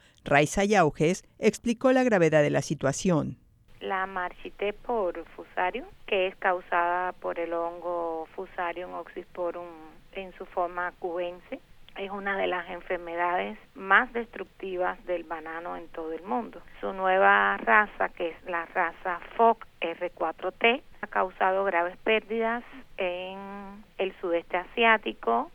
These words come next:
Speaker 2: se ha extendido a África, al Medio Oriente y recientemente tenemos,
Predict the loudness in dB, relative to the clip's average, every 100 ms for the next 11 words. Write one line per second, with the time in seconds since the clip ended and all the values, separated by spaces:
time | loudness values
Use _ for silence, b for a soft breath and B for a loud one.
0 | -10 -8 -8 -8 -10 -6 -6 -2 2 4
1 | 4 0 -6 -6 0 0 0 -6 -10 -6
2 | -4 -4 -6 -4 -2 0 0 0 0 0
3 | -2 -6 -4 -4 -8 -20 -8 -4 -4 -4
4 | -8 -6 -8 -6 -6 -2 -4 -4 -8 -12
5 | -12 -8 -6 -6 -6 -6 -6